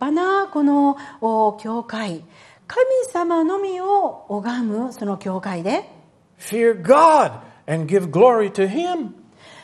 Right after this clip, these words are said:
Speaker 1: 「神を恐れ、神に栄光を着せよ」と、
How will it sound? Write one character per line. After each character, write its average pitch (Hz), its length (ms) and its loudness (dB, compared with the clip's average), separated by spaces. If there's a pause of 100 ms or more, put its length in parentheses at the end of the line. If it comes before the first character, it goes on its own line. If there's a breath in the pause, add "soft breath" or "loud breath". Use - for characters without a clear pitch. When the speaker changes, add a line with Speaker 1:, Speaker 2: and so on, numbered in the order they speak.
(100)
Speaker 1:
「神 277 340 2
を 269 120 0
恐 277 260 -4
れ、 294 160 0
神 339 260 -4
に 320 140 2
栄 359 260 -8
光 370 200 0
を 370 80 -2
着 - 80 -16
せ 381 180 -6
よ」 370 320 -4 (240)
と、 370 220 -2